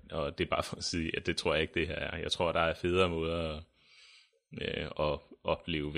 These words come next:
R på. Men ikke desto mindre, så er det meget tilgængeligt, det her, og det er sådan noget, man lige kan, øh, man lige kan hygge sig med, og jeg ved, jeg, jeg fik bare vildt meget lyst til at, ja, til at, øh, at hygge mig med det. Så det tror jeg, jeg vil bruge noget af dagen på i dag, eller måske aftenen.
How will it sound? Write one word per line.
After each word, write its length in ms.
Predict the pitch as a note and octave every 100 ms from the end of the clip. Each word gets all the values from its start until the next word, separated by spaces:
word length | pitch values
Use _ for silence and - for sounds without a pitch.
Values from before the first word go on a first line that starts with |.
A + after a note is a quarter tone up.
| D#2+
R 140 | C#2+ D2
på. 280 | - - -
Men 240 | F2+ F2+
ikke 240 | E2+ A2+ C3+
desto 200 | A#2+ G#2
mindre, 200 | G2+ G#2+
så 100 | G#2+
er 40 |
det 120 | G#2+
meget 220 | F2+ F2
tilgængeligt, 460 | - G2 B2+ C#3 A2
det 100 | G2
her, 100 | F#2+
og 100 | F2+
det 60 | F2+
er 20 |
sådan 80 | A2+
noget, 140 | G#2
man 100 | F#2
lige 140 | F#2+ G#2
kan, 220 | G2+ E2 - - - - _
øh, 640 | F#2 E2 D#2+ D#2 D2 D2 D2 -
man 180 | F2 F2
lige 100 | G2
kan 160 | G2+
hygge 320 | F2+ G#2 G#2
sig 160 | B2 F#2+
med, 80 | E2
og 180 | F2+ F2+
jeg 80 |
ved, 120 | A#2 B2+
jeg, 140 | B2+ - -
jeg 120 | A2
fik 140 | B2
bare 160 | G#2 G2
vildt 140 | G#2+
meget 160 | G2+ F#2
lyst 180 | F#2+ -
til 80 | F#2+
at, 340 | F2 E2+ D#2+ E2 _ _ _ _ _ _ _
ja, 120 | F2+ F2 _
til 120 | -
at, 260 | F#2 E2+ E2
øh, 180 | D#2+ E2 - _ _ _ -
at 80 |
hygge 220 | F2 G2 G2+
mig 100 | F2+
med 80 |
det. 140 | E2+ F2+ - - - - -
Så 100 | G2
det 80 | G2
tror 140 | A2
jeg, 40 | G#2
jeg 80 | F#2
vil 120 | F#2
bruge 280 | E2+ F2+ F#2+
noget 240 | F2+ F2+ F2
af 80 | E2 F2 -
dagen 200 | - F2+
på 120 | -
i 40 | -
dag, 180 | - -
eller 120 | F#2
måske 280 | E2+ - -
aftenen. 380 | F#2 - -